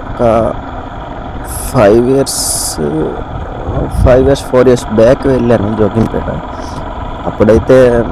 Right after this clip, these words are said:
మనకి YouTube ఛానల్ అని వీడియో అని వాళ్ళకేం లేదు. అప్పుడైతే నేనేం వీడియో అని తీసుకోలేదు. లాస్ట్ వీక్ మా అక్క వాళ్ళ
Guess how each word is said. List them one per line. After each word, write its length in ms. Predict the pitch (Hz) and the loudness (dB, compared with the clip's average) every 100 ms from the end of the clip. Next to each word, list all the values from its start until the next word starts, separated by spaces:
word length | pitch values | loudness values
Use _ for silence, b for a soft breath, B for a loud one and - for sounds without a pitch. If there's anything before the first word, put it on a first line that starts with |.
| 107 | -2
మనకి 260 | 101 98 104 | -2 -2 -4
YouTube 540 | 104 104 - 107 110 | -2 -4 -4 -4 0
ఛానల్ 200 | 107 104 | 2 2
అని 220 | 104 110 107 98 | 0 0 0 2
వీడియో 220 | 95 101 | 2 2
అని 220 | 104 104 | 4 2
వాళ్ళకేం 460 | 87 85 101 98 92 | 2 0 -2 -2 0
లేదు. 280 | 92 104 95 - - B B B B - - | 2 2 0 -8 -10 B B B B -10 -6
అప్పుడైతే 340 | - 90 95 | 0 2 2
నేనేం 340 | 101 101 101 98 95 | 0 2 2 2 2
వీడియో 220 | 95 101 | 4 2
అని 100 | 101 | 2
తీసుకోలేదు. 720 | 95 92 - 117 92 87 101 - - - - - - - - - - - B B B B B B B - - - - B B B B B - - | 0 -2 0 2 4 4 2 -2 -12 -12 -10 -10 -10 -10 -10 -10 -10 -12 B B B B B B B -8 -8 -10 -12 B B B B B -6 0
లాస్ట్ 380 | 107 107 - 120 | 2 2 0 0
వీక్ 280 | 120 - 120 120 120 110 110 | 0 0 -4 -2 -2 -2 0
మా 80 | 107 101 | 0 0
అక్క 200 | - 123 | 0 2
వాళ్ళ 500 | 117 117 110 107 | 4 6 6 4